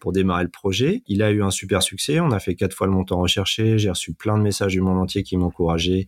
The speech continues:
euh, pour ce projet, et cetera. Et après, ça s'est, euh, déroulé, euh, assez, euh, mm, enfin, je veux dire, sans accroc majeur.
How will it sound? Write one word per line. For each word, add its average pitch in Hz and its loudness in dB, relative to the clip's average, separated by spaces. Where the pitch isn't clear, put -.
euh, 92 2
pour 87 -2
ce - -2
projet, 92 0
et 92 0
cetera. 120 -2
Et 104 2
après, 165 0
ça 123 0
s'est, 127 0
euh, 104 2
déroulé, 101 2
euh, 95 2
assez, 135 2
euh, 92 2
mm, 107 2
enfin, 104 0
je 98 0
veux 98 2
dire, 120 0
sans 120 0
accroc 107 0
majeur. 107 2